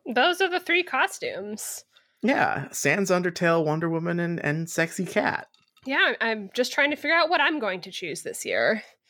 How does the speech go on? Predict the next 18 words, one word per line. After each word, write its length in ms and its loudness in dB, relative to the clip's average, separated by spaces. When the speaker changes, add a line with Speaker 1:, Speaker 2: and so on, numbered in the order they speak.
Speaker 2:
For 160 0
Halloween, 840 0
uh, 440 -6
uh, 180 -4
Sans 320 -2
Undertale, 580 -4
I 40 -8
think, 280 -8
is 120 -10
a 60 -10
good, 220 -6
is 140 -6
a 60 -6
good 200 -2
one 220 -8
always, 500 -4
for 120 -10
sure. 500 -4